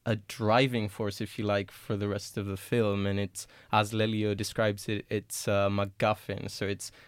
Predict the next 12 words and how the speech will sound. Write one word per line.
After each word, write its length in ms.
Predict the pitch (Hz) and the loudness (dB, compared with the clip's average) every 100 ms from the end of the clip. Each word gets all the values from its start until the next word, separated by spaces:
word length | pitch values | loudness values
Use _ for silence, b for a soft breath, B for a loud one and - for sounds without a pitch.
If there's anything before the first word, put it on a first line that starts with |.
| b | b
it's 220 | - 104 - | -6 -6 -4
this 420 | 110 104 - - - | -2 -2 -6 -12 -4
thing 260 | 120 107 104 | -2 0 0
that 240 | 101 - | -2 -4
gives 560 | - 110 101 104 - - | -4 -2 -2 -6 -10 -8
the 80 | - | -6
character 600 | 101 113 104 - - 104 | -2 0 0 -2 -4 0
a 100 | 98 | 0
purpose 680 | 98 - - 110 - 113 - | -2 -4 0 0 -2 -10 -10
throughout 360 | - 113 98 - | -8 -4 -2 -4
the 80 | - | -10
film. 460 | - 117 107 95 | -4 0 0 -2